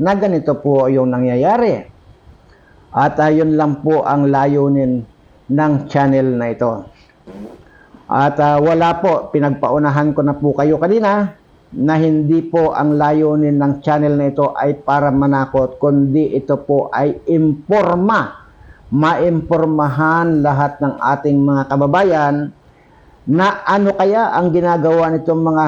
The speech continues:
napakalalakas na high-powered pa arm or, um, napakalalakas na mga sandata nitong mga dumating dito sa atin.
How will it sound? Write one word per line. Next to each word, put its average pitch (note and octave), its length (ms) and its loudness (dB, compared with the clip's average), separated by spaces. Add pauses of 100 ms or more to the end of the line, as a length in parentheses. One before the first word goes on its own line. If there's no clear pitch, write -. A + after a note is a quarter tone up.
(140)
napakalalakas D#3 1600 -2
na D3 320 2
high-powered E3+ 880 0
pa D3+ 160 0 (720)
arm F#3+ 400 0
or, C#3 800 0 (240)
um, D#3 160 -2 (160)
napakalalakas D#3 960 0
na D3 80 0
mga C#3+ 280 0 (520)
sandata D3+ 720 0
nitong D3 320 0
mga C#3+ 240 0
dumating C3+ 560 0
dito C3 240 0
sa A2+ 240 -2
atin. A#2+ 320 -2